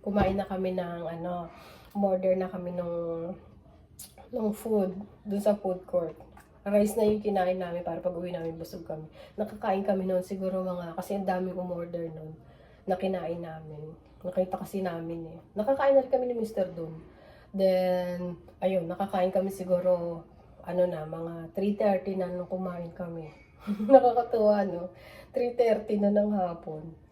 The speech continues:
Kain kami. Kasi ang tagal, ang dami kasi umorder talaga nung pagkain na yun, yung food na yun. Tapos, ayun, nakakain kami. Nakauwi kami ni Ate Sana, mga six na rin. Kasi pagkatapos namin kumain, nag-ikot-ikot, lakad-lakad pa rin kami nun.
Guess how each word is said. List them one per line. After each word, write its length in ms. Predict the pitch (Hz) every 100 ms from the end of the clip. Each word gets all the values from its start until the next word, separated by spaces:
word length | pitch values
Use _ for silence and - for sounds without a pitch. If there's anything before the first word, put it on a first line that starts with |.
| - - -
Kain 240 | 196 185 180
kami. 400 | 180 165 160 - - - - - -
Kasi 240 | 208 247 254
ang 80 |
tagal, 320 | 269 220 247 254
ang 60 |
dami 120 | 233 233
kasi 240 | 233 -
umorder 320 | 233 214 202 -
talaga 320 | 208 202 185
nung 200 | 190 185
pagkain 520 | 185 - 170 160 165
na 80 | 160
yun, 200 | 156 156
yung 200 | 175 190 196
food 160 | 180
na 160 | 180 175
yun. 320 | 156 156 156 - - - - -
Tapos, 400 | 185 185 180 -
ayun, 320 | 180 170 160
nakakain 480 | 165 165 180 165 165
kami. 400 | 180 170 160 160 -
Nakauwi 400 | 180 175 165 175
kami 240 | 170 180 175
ni 40 |
Ate 200 | 170 170
Sana, 320 | 175 170 165
mga 280 | 202 196 190
six 320 | 190 180 - 190
na 80 | 175
rin. 160 | 170 180
Kasi 280 | 208 220
pagkatapos 360 | 208 208 202 202
namin 200 | 185 185
kumain, 360 | 190 180 170 170
nag-ikot-ikot, 600 | - 196 190 185 180 180
lakad-lakad 480 | 180 180 180 180 165
pa 80 | 175
rin 120 | 165
kami 280 | 160 165 156
nun. 280 | 160 156 170